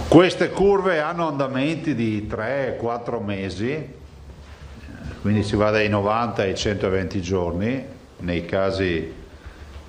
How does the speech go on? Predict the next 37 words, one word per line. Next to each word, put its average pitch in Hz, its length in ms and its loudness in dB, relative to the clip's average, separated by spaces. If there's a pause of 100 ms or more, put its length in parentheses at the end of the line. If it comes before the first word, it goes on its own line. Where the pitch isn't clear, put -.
diciamo, 95 480 4
dove 110 240 6
c'è 104 160 0
stata 113 320 2
più 117 220 0
tenuta 110 420 2
della, 87 460 2
dell'andamento 87 880 0
della 85 160 2
gaussiana, 95 640 0
della 76 160 -2
curva 104 400 0
a 85 40 -4
campana 92 600 -2
classica, 92 560 -2
no? 110 180 0
L'inizio, 123 720 0
l'impennarsi, 90 1200 -2 (560)
eh, 82 400 4
delle, 87 360 4
del, 78 540 0
de-, 80 220 0
delle 82 240 2
curve, 90 680 2
della 95 220 2
curva 110 400 4
rispetto 87 460 0
alle 87 120 2
terapie 87 340 0
intensive 90 540 0
piuttosto 85 500 -2
che 87 80 -4
ai 82 120 0
contagiati 98 840 0
e - 100 -8
poi 85 260 0
giù. 73 160 -8